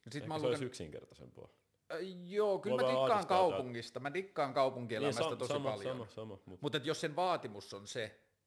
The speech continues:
Speaker 1: et sun pitää suostua johonkin tietyllä tavalla markkinatalouden työvaiheisiin,
Speaker 2: Mm.
Speaker 1: niin sit mä mieluummin otan sen jonkun
Speaker 2: Eikö mä puhu-, mä, niin ei, me puhutaan nyt eri asioista. Mä puhun sillä, niinku,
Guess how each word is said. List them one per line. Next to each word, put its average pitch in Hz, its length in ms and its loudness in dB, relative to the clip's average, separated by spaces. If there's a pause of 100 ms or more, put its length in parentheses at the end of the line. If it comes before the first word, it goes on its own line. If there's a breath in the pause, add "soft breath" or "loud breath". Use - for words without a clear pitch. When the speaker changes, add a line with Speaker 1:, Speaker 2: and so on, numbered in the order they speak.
Speaker 1:
et 113 140 -8
sun 110 160 -10
pitää 110 260 -6
suostua 110 460 -8
johonkin 98 360 -12
tietyllä 101 240 -10
tavalla 104 260 -8
markkinatalouden 95 800 -10
työvaiheisiin, 95 760 -10
Speaker 2:
Mm. - 20 -14
Speaker 1:
niin 95 80 -12
sit - 200 -14
mä 104 80 -12
mieluummin 98 520 -10
otan 98 400 -16
sen 90 160 -14 (100)
jonkun 107 200 -12
Speaker 2:
Eikö 135 140 -6
mä 147 120 -4
puhu-, 131 280 -6
mä, 131 160 -6
niin 139 200 -4
ei, 139 160 0
me 120 80 -4
puhutaan 117 260 -6
nyt 113 80 -6
eri 117 140 -2
asioista. 107 320 2
Mä - 60 -6
puhun 98 200 -4
sillä, 92 320 -2
niinku, 87 340 -12